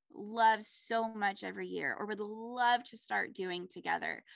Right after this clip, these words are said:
or that is just meaningful for them this season, if you prioritize those things, you're not gonna be overwhelmed. There's not gonna be thirty-five things.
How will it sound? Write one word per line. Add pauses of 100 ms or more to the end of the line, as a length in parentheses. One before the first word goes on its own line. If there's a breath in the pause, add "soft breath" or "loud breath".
(220 loud breath)
or
that
is
just
meaningful
for
them (220)
this
season, (640)
if
you
prioritize
those
things,
you're
not
gonna
be
overwhelmed.
There's
not
gonna
be (160)
thirty-five
things.